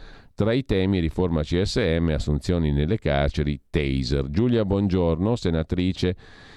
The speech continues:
e responsabile giustizia della Lega, dice: "La riforma Cartabia non incide sui nodi cruciali, la Lega proporrà correzioni".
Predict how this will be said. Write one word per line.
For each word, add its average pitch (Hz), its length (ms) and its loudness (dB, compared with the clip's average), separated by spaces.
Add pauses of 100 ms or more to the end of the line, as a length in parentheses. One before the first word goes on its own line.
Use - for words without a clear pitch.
(140)
e 87 80 0
responsabile 95 680 2
giustizia 90 420 0
della 87 240 2
Lega, 90 240 2
dice: 85 240 0
"La 85 140 2
riforma 92 360 0
Cartabia 98 460 0
non 95 220 2
incide 98 560 2
sui 82 240 2
nodi 80 320 0
cruciali, 85 560 0
la 104 140 2
Lega 76 280 -2
proporrà 76 520 -2
correzioni". 64 720 -4